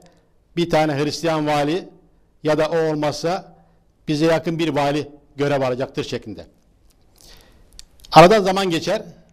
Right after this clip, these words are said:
Malum Birinci Dünya Harbi ve Sevr Anlaşması imzalanır. Bakınız Sevr Anlaşması imzalanırken Osmanlı yedi eyalete bölünüyor. Bunları saymaya gerek yok, biliyoruz hepimiz.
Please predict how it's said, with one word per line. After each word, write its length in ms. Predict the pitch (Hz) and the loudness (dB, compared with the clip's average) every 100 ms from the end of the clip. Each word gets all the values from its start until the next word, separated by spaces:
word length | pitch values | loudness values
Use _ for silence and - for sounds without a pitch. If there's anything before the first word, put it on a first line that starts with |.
| _ _ - | _ _ -2
Malum 340 | 160 170 170 | 0 2 0
Birinci 200 | 160 165 | -4 -2
Dünya 240 | 165 165 143 | -2 0 0
Harbi 280 | 139 175 - - _ _ _ _ _ _ _ _ - | 0 -4 -6 -18 _ _ _ _ _ _ _ _ -4
ve 400 | 143 185 190 - - - _ _ | 4 4 4 -6 -20 -20 _ _
Sevr 340 | - 180 208 | -4 0 2
Anlaşması 440 | 180 156 156 143 | 2 -2 -4 -6
imzalanır. 520 | 143 131 113 101 90 - _ _ _ - _ _ _ - - - - - - - | -6 -4 -6 -8 -18 -20 _ _ _ -20 _ _ _ -20 -20 -20 -20 -20 2 6
Bakınız 320 | 160 196 175 | 6 6 0
Sevr 260 | - 190 | -2 -2
Anlaşması 440 | 208 175 170 165 160 | -2 -4 -6 -8 -8
imzalanırken 640 | 156 151 151 143 160 208 - _ _ _ _ _ _ _ _ | -4 -2 -2 -4 -6 -6 -14 _ _ _ _ _ _ _ _
Osmanlı 540 | - 151 151 160 170 180 | 0 2 2 0 0 0
yedi 260 | 147 151 | -2 -2
eyalete 440 | 180 160 147 143 139 | -2 0 -2 -2 -4
bölünüyor. 480 | 139 147 156 202 - - _ _ _ _ _ _ _ _ _ _ - _ _ _ - - - - - - | -2 -2 -2 -2 -6 -20 _ _ _ _ _ _ _ _ _ _ -20 _ _ _ -20 -20 -20 -20 -20 4
Bunları 260 | 156 156 | 6 8
saymaya 320 | 151 147 147 143 | 4 0 0 -2
gerek 240 | 135 131 | -2 -4
yok, 160 | 135 120 | -6 -4
biliyoruz 280 | 135 127 123 | -4 -4 -6
hepimiz. 440 | 120 135 170 - | -6 -8 -8 -14